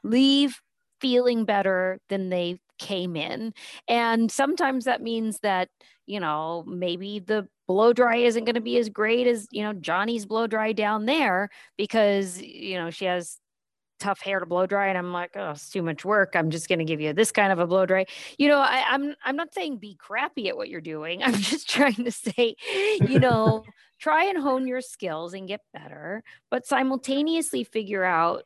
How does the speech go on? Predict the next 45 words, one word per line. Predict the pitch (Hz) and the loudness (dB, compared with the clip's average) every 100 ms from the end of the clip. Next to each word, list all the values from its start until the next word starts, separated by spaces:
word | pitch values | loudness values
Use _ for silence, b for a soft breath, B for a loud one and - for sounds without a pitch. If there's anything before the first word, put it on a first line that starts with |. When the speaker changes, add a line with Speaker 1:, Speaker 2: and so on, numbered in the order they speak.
| - | -8
Speaker 1:
you | 208 | -4
know, | 202 185 | -2 -2
what | 185 202 | 0 0
kind | - 220 | -2 -8
of | 202 | -8
clientele | - 175 175 180 170 202 247 | -6 -2 0 -2 -2 0 2
you | 220 | 0
want | 160 156 - | -2 -2 -2
sitting | - 156 165 | -4 -2 -2
in | 165 | -2
your | 170 | -4
chair. | 165 262 247 175 | -4 0 2 2
So | - 185 | 2 0
that, | 175 226 220 _ _ | 4 4 2 _ _
to | - 240 | -10 -8
your | 196 185 | -6 -8
point, | - 277 277 180 180 - B B B | -4 -2 0 0 -4 -10 B B B
you | 214 226 | 0 2
know, | 220 | 4
you | 220 220 | 2 -4
can | - 262 262 294 370 311 | -6 -2 0 0 -2 -4
feel | - - 214 190 175 170 165 | -8 -6 0 2 2 0 -2
worthy. | 170 160 156 151 156 - - | -6 -6 -4 -6 -8 -8 -8
If, | 160 - | -8 -2
if | 208 - | -2 0
I'm | - 226 262 | -2 0 2
more | 269 262 220 | 4 4 4
about | 196 190 180 | 2 2 0
making | 180 185 175 | -4 -6 -12
people | - 180 160 | -14 -16 -16
feel | - 226 262 | -10 -2 0
good, | 240 165 147 139 156 170 B B B B | 0 -4 -4 -4 -8 -12 B B B B
then | 196 220 208 202 208 | 0 2 2 -4 -2
I'll | 202 220 | 2 2
end | 247 233 | 2 -2
up | - | -6
attracting | - - 170 190 - 196 | -12 -10 -6 -6 -6 -6
those | 185 180 | -6 -8
kind | - 160 156 | -10 -10 -8
of | 156 _ | -10 _
people | 165 - 160 | -18 -12 -14
to | - 220 240 | -10 -6 -4
me. | 190 147 151 | -4 -6 -2
But | 196 208 | 0 0
it's, | - | -4